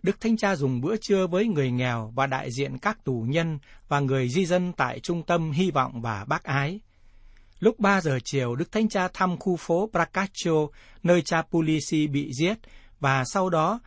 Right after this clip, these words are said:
vào lúc ba giờ rưỡi chiều, Đức Thánh Cha đến nhà thờ chính tòa gặp gỡ các linh mục,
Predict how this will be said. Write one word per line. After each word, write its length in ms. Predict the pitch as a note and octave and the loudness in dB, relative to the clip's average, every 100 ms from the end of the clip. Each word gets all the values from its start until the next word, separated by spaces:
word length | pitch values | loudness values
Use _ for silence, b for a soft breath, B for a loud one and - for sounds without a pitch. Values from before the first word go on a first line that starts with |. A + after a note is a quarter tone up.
| b b | b b
vào 200 | C3+ C3 | 0 2
lúc 200 | G3+ - | 0 2
ba 220 | F3+ F3+ | 0 0
giờ 240 | B2+ B2 A#2+ | -2 -4 -2
rưỡi 180 | C3+ - | -4 -4
chiều, 340 | - B2+ A2+ - b | -2 -2 -4 -10 b
Đức 180 | - G#3 | -2 -2
Thánh 180 | - A3 | 2 0
Cha 200 | G3+ F3+ | 2 0
đến 200 | E3 G3+ | 0 0
nhà 180 | G3+ C3+ | 0 0
thờ 240 | - B2 A2+ | 0 -4 -2
chính 240 | F3 A3 | -2 0
tòa 240 | C#3+ A#2+ | 0 0
gặp 200 | A2 B2+ - | -2 -6 -4
gỡ 240 | B2 E3+ F#3+ | -4 -2 -2
các 160 | - | -2
linh 220 | F#3+ F3+ D3+ | 0 0 -2
mục, 160 | A2 | -4